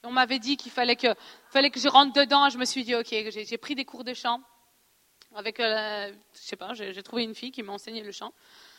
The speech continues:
J'ai pris les cours de chant et vraiment, ça se passait vraiment mal, quoi. C'était, <laughs> je, je vous l'avoue, euh,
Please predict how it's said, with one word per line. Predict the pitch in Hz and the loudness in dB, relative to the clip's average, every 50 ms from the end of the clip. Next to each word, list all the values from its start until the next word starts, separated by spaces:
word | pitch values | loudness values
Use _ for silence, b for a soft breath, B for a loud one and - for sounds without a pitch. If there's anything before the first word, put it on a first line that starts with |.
| b b b b - | b b b b -12
J'ai | 240 226 | -12 -10
pris | - - 359 | -4 -2 -2
les | 349 | -2
cours | 285 285 254 | -2 -4 -6
de | 233 240 | -6 -6
chant | - 269 269 | -6 -4 -4
et | 254 220 208 | -4 -6 -6
vraiment, | 214 226 240 262 | -8 -8 -8 -8
ça | 233 233 | -10 -12
se | 208 - | -12 -12
passait | - 190 - 185 | -14 -14 -14 -14
vraiment | 180 180 196 208 202 202 202 | -16 -12 -10 -8 -8 -8 -8
mal, | 202 185 180 180 | -10 -10 -14 -16
quoi. | - 190 - | -20 -20 -20
C'était, | - _ _ - - - - 185 _ _ _ _ _ _ | -20 _ _ -20 -20 -20 -20 -20 _ _ _ _ _ _
<laughs> | _ _ _ _ _ _ - - | _ _ _ _ _ _ -14 -6
je, | - 262 247 208 - - - 240 | -6 -6 -6 -6 -12 -16 -16 -16
je | 220 208 | -16 -14
vous | 220 254 | -10 -8
l'avoue, | 294 277 247 240 240 254 302 320 311 | -4 0 0 0 0 -2 -6 -6 -6
euh, | 285 233 220 214 208 | -6 -8 -8 -8 -10